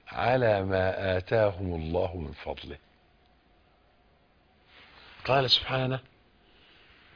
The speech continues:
"وَلَا تَتَمَنَّوْا مَا فَضَّلَ اللَّهُ بِهِ بَعْضَكُمْ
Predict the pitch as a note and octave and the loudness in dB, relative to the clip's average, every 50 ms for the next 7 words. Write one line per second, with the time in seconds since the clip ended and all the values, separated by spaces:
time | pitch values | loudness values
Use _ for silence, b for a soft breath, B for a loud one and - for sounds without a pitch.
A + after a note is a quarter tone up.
0 | b b - G2+ A#2+ D3+ F3+ G3 F3 C#3+ B2 - A#2+ A2+ - A#2 G2+ G#2 A2 A2+ | b b -2 4 8 8 10 10 8 6 4 2 -2 -2 0 0 0 0 2 2
1 | A2 G#2 G2+ G2 F#2+ F#2+ F#2+ G#2 - - _ _ _ _ _ _ _ _ _ _ | 2 2 2 2 2 2 0 -2 -4 -12 _ _ _ _ _ _ _ _ _ _
2 | _ _ _ _ _ _ _ _ - G#2 A2+ C#3+ E3+ F#3 F#3 E3+ - - A#2 G#2 | _ _ _ _ _ _ _ _ -6 -2 2 4 4 4 4 2 2 2 0 2
3 | F#2+ E2+ E2 E2+ - - - G#2+ C3 D3 D3 C#3 A#2 G#2 F#2+ F2+ F2+ F2+ G#2 A#2+ | 0 -2 -4 -6 -2 4 8 10 10 10 10 8 6 6 4 4 2 4 6 8
4 | C#3 D3 C3+ B2 A#2 G2 F#2 F#2+ A#2+ C3+ B2+ B2+ A2+ G2+ F#2 E2 E2 F#2+ D#2 C2 | 8 6 6 4 2 2 2 2 2 2 2 2 2 4 4 4 2 2 2 2
5 | D#2+ F2+ G#2+ A#2 A2+ - A#2 G#2 G2 G2 G2 | 2 4 4 4 4 4 0 0 0 -2 -4